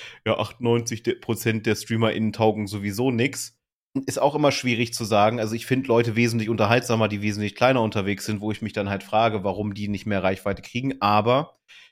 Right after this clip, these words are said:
was man auf jeden Fall sagen kann, der Markt ist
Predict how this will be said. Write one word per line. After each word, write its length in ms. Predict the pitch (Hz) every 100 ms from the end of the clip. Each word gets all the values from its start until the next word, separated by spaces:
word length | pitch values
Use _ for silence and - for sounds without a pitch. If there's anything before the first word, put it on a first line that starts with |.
| _ _ -
was 160 | 120 127
man 100 | 131
auf 100 | 127
jeden 140 | 135
Fall 140 | 135
sagen 260 | 120 110 113
kann, 400 | 120 120 131 135 _ _ _ _ -
der 100 | 127
Markt 500 | 113 104 117 117 - _ -
ist 400 | 131 131 -